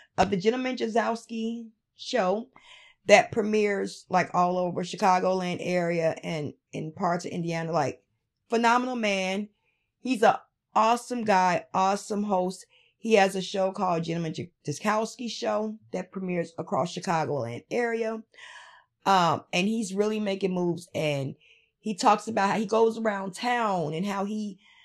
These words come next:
wants to meet new people and do new things. And he does it on a broad spectrum. So I've run across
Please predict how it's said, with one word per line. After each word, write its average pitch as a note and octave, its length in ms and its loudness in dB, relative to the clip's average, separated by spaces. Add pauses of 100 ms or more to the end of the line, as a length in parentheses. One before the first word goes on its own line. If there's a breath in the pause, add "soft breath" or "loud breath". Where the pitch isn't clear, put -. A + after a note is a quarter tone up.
(280 soft breath)
wants A3+ 300 2
to G#3+ 220 2
meet G#3+ 280 -4
new G#3+ 140 -2
people B3+ 440 -2
and F3+ 120 0
do G3 140 -6
new F#3 280 -4
things. B3+ 600 -4
And F3 320 0
he G3+ 260 -8
does G3+ 300 2
it - 80 -8
on E3 140 -4
a D3 40 -4
broad D#3 440 0
spectrum. - 580 -8
So D3 440 -4 (960)
I've A#3 320 2
run C4+ 220 -2
across A#3 480 -4